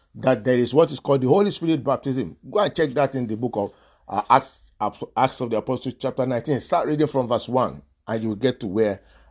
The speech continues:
uh, what I'm saying is. Before you read chap-, uh, verse one, two, three, four, you will get, you will see it there. There is need for us to have the Holy Spirit, because even Jesus said,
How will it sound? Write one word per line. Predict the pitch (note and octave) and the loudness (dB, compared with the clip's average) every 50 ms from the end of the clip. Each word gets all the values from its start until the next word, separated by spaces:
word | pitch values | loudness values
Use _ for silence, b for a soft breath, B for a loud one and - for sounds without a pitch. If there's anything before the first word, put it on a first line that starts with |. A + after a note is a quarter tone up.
| b b | b b
uh, | F2 F2+ F2 E2 | -6 -6 -6 -6
what | D#2+ E2 A2 A2 | -4 -2 -2 -2
I'm | G#2+ F#2+ F2+ | -2 -2 -4
saying | A2 G#2 G2+ | -4 -4 -2
is. | F#2 D#2+ E2 | -4 -4 -4
Before | A2+ G#2 - D#3+ D3+ | -2 2 4 4 4
you | C#3+ B2 A#2 | 4 2 0
read | A2+ A#2+ B2+ B2 - - | 0 -2 -2 -4 -6 -8
chap-, | - A2+ G2+ - _ - | -6 -6 -6 -6 _ -10
uh, | G#2+ G2+ | -10 -6
verse | F#2+ G#2+ A2 A2 - | -4 -2 -2 -2 -2
one, | G#2 G#2+ A#2+ B2 B2 A#2 - | -2 0 0 0 0 -2 -4
two, | - A#2+ A#2 A2+ | -4 -4 -4 -4
three, | - - G#2+ A2+ | -6 -6 -6 -6
four, | G#2+ - - G#2 F2 C#2+ - - | -4 -2 -2 -2 -2 -2 -6 -10
you | F2+ G#2 | -8 -8
will | G#2 A2 | -6 -4
get, | G2+ A2+ A2+ - | -2 -4 -2 -2
you | A#2 A#2 | -2 -2
will | A#2 G#2+ | -2 -2
see | - C3+ B2+ A2+ | -2 -2 -4 -2
it | G2 F2 | -2 -4
there. | G2 F2 C#2 b b b b b | -6 -6 -6 b b b b b
There | - G#2+ C3 | 0 2 2
is | C3+ A2 - C#3 | 2 2 0 0
need | D#3+ F#3+ G3+ G3+ | 2 2 2 2
for | - C3 A#2 B2+ | 0 0 2 2
us | C3+ C3+ - | 2 0 -2
to | - G#2+ | -4 -4
have | G#2+ A#2 G#2+ G2 | -2 -2 -2 -2
the | G2 | -2
Holy | G#2 G#2+ | -4 -4
Spirit, | F#2 - G2+ | -4 -6 -4
because | G2 A#2 D3+ E3 F#3+ | 0 2 4 6 6
even | G#3 G#3+ A#3+ F3 C3+ | 6 6 6 2 2
Jesus | A#2 E3 D#3 C#3+ B2+ A2 - - | 4 4 4 4 4 2 0 -2
said, | - C#3+ B2 G#2+ - | 0 0 0 0 0